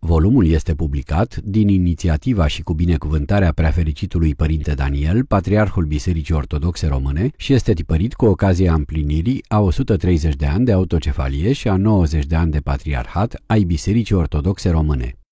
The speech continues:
Lucrarea reunește alfabetic scurte prezentări biografice ale ierarhilor care au slujit Biserica Ortodoxă Română de la începuturi și până în zilele noastre. În dicționar se regăsesc și ierarhi greci, sârbi, ruși, ucraineni și de alte etnii care au slujit pe credincioșii bisericii noastre.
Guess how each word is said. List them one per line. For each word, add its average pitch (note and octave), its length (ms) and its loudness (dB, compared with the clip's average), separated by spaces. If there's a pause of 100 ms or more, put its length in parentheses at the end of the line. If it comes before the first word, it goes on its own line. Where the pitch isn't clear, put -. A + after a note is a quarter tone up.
(220)
Lucrarea F#2+ 540 2
reunește D#2+ 540 0
alfabetic C#2+ 600 -4
scurte - 420 -2
prezentări E2 500 0
biografice D2+ 880 -2
ale G#2+ 240 2
ierarhilor F#2+ 680 0
care G2+ 200 0
au F2 120 2
slujit D#2+ 360 -2
Biserica E2+ 520 -2
Ortodoxă D#2 520 -2
Română D#2 400 0
de D#2 100 -2
la D2+ 120 -2
începuturi D2+ 600 -4
și - 140 -4
până A2 240 0
în G2 120 4
zilele F#2 380 0
noastre. D2 560 -2 (480)
În A2 120 4
dicționar D#2 600 -2
se - 160 -2
regăsesc F#2+ 560 0
și - 220 -4
ierarhi E2+ 480 0
greci, D#2+ 400 -2
sârbi, G#2+ 500 0
ruși, E2+ 340 0
ucraineni E2+ 680 0
și - 160 -6
de G2+ 100 0
alte F#2+ 300 0
etnii C#2 400 -2
care C3+ 260 0
au G2 120 4
slujit D#2+ 400 -2
pe - 120 -2
credincioșii F2+ 580 0
bisericii F2 560 -4
noastre. C#2 600 -4